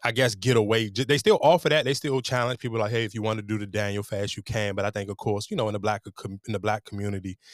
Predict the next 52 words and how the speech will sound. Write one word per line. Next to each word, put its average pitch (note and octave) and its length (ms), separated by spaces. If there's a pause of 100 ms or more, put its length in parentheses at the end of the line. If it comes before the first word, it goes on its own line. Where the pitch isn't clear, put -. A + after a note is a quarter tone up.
(520)
um, G#2 420 (180)
a A#2+ 80
lot A#2+ 200
of A2 60
people G#2+ 220
that, G#2+ 180 (200)
that A2+ 200
fast A2 480
kinda, G2 400
especially C3 380
for - 220
older A2 220
people, F#2+ 240
they G#2+ 120
kinda G#2 320
can't F#2+ 300
do A2 240
it G2+ 80 (160)
because G#2+ 240
it G2+ 80
just G#2 220
maybe, G#2+ 360
like, F#2+ 220
diabetic, G2 540
they F#2+ 100
need G2 200
some G2+ 140
type F#2+ 200
of F#2+ 60
sugar F#2+ 320
or F#2 320 (260)
whatever B2+ 240
the A2 60
case G#2+ 200
may G2+ 60
be. F#2+ 160
I B2+ 160
know B2 280
a - 20
lot A2 180
of G#2 80
churches G#2 300
have G#2 120
kind G#2+ 220
of, G2 120 (340)
when A2 100
I A#2 60
was G#2+ 100
listening G#2 260
to G2+ 60
Pastor G#2 360
Mike, G2+ 220